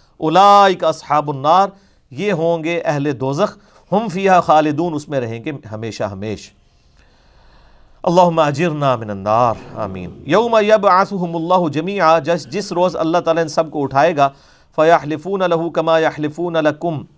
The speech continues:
تو وہ اس دن بھی اسی طرح اللہ کے سامنے بھی قسمیں اٹھائیں گے جس طرح تمہارے سامنے قسمیں اٹھا اٹھا کے کہتے ہیں۔ ویحسبون انہم علی شیء، اور خیال کریں گے وہ کسی مفید چیز پر تکیہ کیے ہوئے ہیں۔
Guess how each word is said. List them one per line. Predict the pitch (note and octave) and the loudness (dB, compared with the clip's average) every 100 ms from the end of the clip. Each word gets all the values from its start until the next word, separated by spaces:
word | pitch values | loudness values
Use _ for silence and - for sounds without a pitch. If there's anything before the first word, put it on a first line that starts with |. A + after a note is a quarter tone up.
| _ _ _ _ | _ _ _ _
تو | - | -2
وہ | F#3 A3 | 2 4
اس | A#3+ F#3+ | 4 4
دن | C#4+ | 4
بھی | B3+ | 4
اسی | A#3+ B3 | 0 2
طرح | A#3+ | 4
اللہ | A#3 A#3+ C#4 | 6 6 4
کے | C4 | 4
سامنے | B3+ C4 A#3+ | 2 4 0
بھی | A3+ | 4
قسمیں | A3+ F#3 A3 | 2 2 2
اٹھائیں | F3+ F#3 G3 | 4 4 2
گے | |
جس | F3+ D#3+ | -4 0
طرح | F#3+ | -2
تمہارے | F3 E3 F#3 | 2 4 4
سامنے | F3+ G3 F#3 | 4 2 0
قسمیں | F3 D3 D#3+ | -2 -2 -4
اٹھا | C3+ C3 | 0 2
اٹھا | C3 B2+ | 2 0
کے | A#2 | -2
کہتے | C#3 C3+ D3 | -6 -6 -4
ہیں۔ | C#3+ - - - _ C#3+ | -8 -10 -20 -20 _ 4
ویحسبون | E3 F3 - D#3 E3 F#3+ | 6 6 2 -2 0 -2
انہم | - F3+ F3 E3+ C#3+ | -2 -2 -2 -2 0
علی | D3 D3+ D3+ | 4 4 2
شیء، | D3 D#3 E3+ D3+ G#2 E2 _ _ _ _ _ _ _ _ _ _ _ _ _ | -2 -2 0 -2 -4 -12 _ _ _ _ _ _ _ _ _ _ _ _ _
اور | - - | 0 4
خیال | F#3 G#3 | 4 4
کریں | G#3 G3+ G#3+ | 4 2 2
گے | G#3 | 0
وہ | G#3 | 0
کسی | G3 G3 G3+ | 0 -2 -2
مفید | F3+ D#3 G3 C#3 | -4 -2 -6 -4
چیز | F#3 D#3 - | -6 -6 0
پر | F3+ | 0
تکیہ | - E3+ E3 F3 - | 2 -2 2 2 2
کیے | D3 C#3+ | 0 -2
ہوئے | A#2+ G2 | -2 -8
ہیں۔ | G2+ | -10